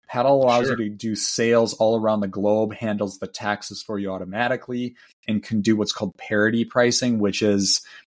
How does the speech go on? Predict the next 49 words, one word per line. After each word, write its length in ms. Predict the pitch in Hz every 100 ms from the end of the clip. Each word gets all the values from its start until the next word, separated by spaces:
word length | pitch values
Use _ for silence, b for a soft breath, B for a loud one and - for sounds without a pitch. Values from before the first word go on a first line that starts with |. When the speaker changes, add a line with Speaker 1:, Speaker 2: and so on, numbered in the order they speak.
| -
Speaker 1:
you 140 | 104
see 160 | 98 110
the 80 | 104
pricing 420 | - 104 98 107
of, 160 | 98 _
like, 220 | 104 95 -
you're 320 | 95 95 101
in 140 | 120 120
India, 340 | 165 156 104
you 200 | 92 95
see 200 | 98 120 113
rupees. 420 | 139 98 95 85
If 120 | 90 -
you're 220 | 95 92
in 80 | 95
Germany, 320 | 117 127 107
you 160 | 90 90
see 340 | - 104 104 - 101
euros. 760 | 104 123 113 90 82 82 - - B B B _ -
And 140 | 117
you 60 | 113
can 120 | 120
even 220 | 120 123
adjust 360 | 101 117 107 -
the 80 |
prices 480 | - - 107 107 101
a 40 | 101
little 200 | 98 101
bit 180 | 95 -
too. 340 | - 120 107
So 220 | 98 104
for 140 | 92 98
example, 640 | 98 104 101 104 98 95 b b -
somebody 380 | - 131 120
in 160 | 110 107 -
India, 400 | 135 135 113 104
they're 140 | 104
not 160 | 113 110
gonna 160 | 101
pay 340 | - 110 98 98
equivalent 600 | - 101 - 123 113 101 98
to 100 | 104
ninety-nine 500 | 98 104 101 98 92
bucks 280 | 95 -
a 60 | 90
month. 340 | 98 107 92
That's 320 | 101 101 - -
too 220 | - 90
expensive. 640 | - - 143 139 - 90